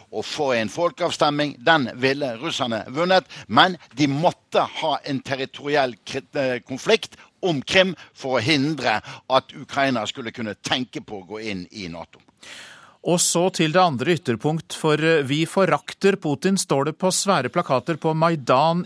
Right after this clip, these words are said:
Speaker 2: i Kiev, Ukrainas hovedstad. Hvordan,
Speaker 1: Ja.
Speaker 2: eh, tar han, hvordan tar han det?
Speaker 1: Ja, særlig fordi det står, eh, over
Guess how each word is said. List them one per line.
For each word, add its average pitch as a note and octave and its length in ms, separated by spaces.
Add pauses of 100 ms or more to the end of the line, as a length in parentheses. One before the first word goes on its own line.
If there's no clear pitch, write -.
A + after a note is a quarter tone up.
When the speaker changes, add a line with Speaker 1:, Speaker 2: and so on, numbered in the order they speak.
Speaker 2:
i E3 240
Kiev, E3 680
Ukrainas C#3 440
hovedstad. E3 480 (460)
Hvordan, D#3+ 480
Speaker 1:
Ja. F#3+ 140
Speaker 2:
eh, F#3 60
tar D#3+ 200
han, G3 160
hvordan E3 320
tar D#3+ 160
han G3 100
det? A3+ 160 (760)
Speaker 1:
Ja, A2 180
særlig C#3 360
fordi D3+ 220
det D#3+ 140
står, D3+ 340
eh, C#3 100 (120)
over A#2 440